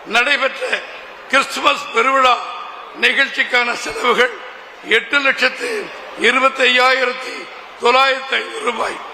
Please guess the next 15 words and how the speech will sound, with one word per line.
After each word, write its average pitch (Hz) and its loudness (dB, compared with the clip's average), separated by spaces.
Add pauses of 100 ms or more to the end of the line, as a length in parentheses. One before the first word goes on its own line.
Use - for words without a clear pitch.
(440)
கடந்த 240 2
ஆண்டு 277 0 (600)
கழகத்தின் 269 2
சார்பில் 240 0 (500)
நடைபெற்ற 262 2 (680)
இப்தார் 269 2
நோன்பு 247 0 (560)
சிறப்பு 285 2
நிகழ்ச்சிக்கான 254 0 (140)
செலவுகள் 240 0 (580)
ஒன்பது 277 4
லட்சத்தி 240 0 (460)
தொண்ணூத்தெட்டாயிரத்தி 247 2 (540)
ஐநூத்தி - 2
நாற்பது 233 2